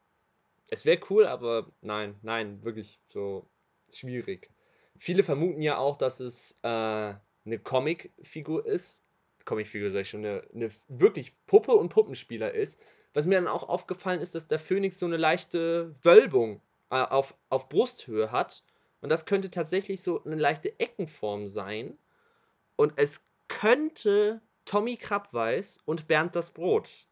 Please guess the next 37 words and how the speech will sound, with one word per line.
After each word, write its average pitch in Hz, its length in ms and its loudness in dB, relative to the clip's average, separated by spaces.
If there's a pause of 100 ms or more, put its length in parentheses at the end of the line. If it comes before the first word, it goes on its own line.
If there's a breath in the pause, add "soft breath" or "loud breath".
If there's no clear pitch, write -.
(220)
Eine, 147 420 4 (720)
viele 214 320 6
woll-, 202 280 4
Leute 185 360 0
wollten 180 240 -2
ja 170 80 0
ihre 160 240 0
Duo-Maske 170 580 -2
haben, 180 260 -2
hier 190 160 -6
habt - 200 -2
sie. 117 120 -10
Der 127 120 4
Phönix 185 400 2
ist - 280 -4
das 160 220 0
Duo, 110 320 -2
Tommy 214 380 0
und 175 220 -4
Bernd 180 260 0
das 170 140 -6
Brot. 170 460 -4 (500)
Das - 160 -20
ist, 147 260 -16 (140)
also 143 220 -4
es 147 100 -14
singt 190 260 0
Bernd 175 260 0
das 151 120 -10
Brot 139 400 -2
an 107 80 -8
der 101 140 0
Stelle, 107 200 -6
beziehungsweise 131 460 -6
Tommy 127 240 -10
Krabbeis. 95 560 -8 (1400 soft breath)
Äh, 147 640 6